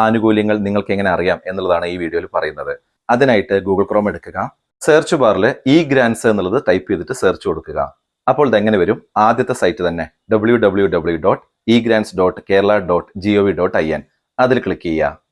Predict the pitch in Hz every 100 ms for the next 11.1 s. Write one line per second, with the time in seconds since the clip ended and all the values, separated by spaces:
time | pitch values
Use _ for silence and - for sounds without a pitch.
0 | _ _ - 123 131 139 139 117 113 110
1 | 110 113 120 110 110 107 104 87 - 80
2 | 80 120 185 _ _ _ 120 139 160 165
3 | 160 131 120 127 127 - - 110 - 110
4 | - 98 92 101 - 120 110 113 90 104
5 | - - 101 104 - 120 - - 95 92
6 | 90 - 104 120 - - 90 87 - 101
7 | 127 135 - 107 120 110 - 107 - 87
8 | 87 85 92 95 - 107 95 98 - 90
9 | 92 - 107 - 101 92 117 98 85 -
10 | 92 90 85 85 90 107 - 85 87 90